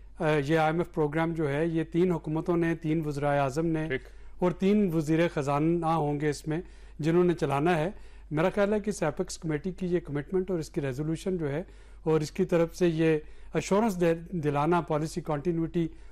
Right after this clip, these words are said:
Speaker 1: और policy consistency की, ये बहुत important है। वरना ये हो सकता है कि nine month down the road और ये एक हम टी ट्वेंटी खेल रहे हैं, ये test match नहीं है जिस, और इसमें आईएमएफ़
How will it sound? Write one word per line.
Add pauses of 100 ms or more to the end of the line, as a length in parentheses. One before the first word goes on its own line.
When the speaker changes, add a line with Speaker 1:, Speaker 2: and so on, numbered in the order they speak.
Speaker 1:
और
policy
consistency
की,
ये
बहुत
important
है। (420)
वरना
ये
हो
सकता
है (200)
कि
nine
month
down
the
road
और
ये
एक
हम
टी
ट्वेंटी
खेल
रहे
हैं, (360)
ये
test
match
नहीं
है
जिस, (420)
और
इसमें
आईएमएफ़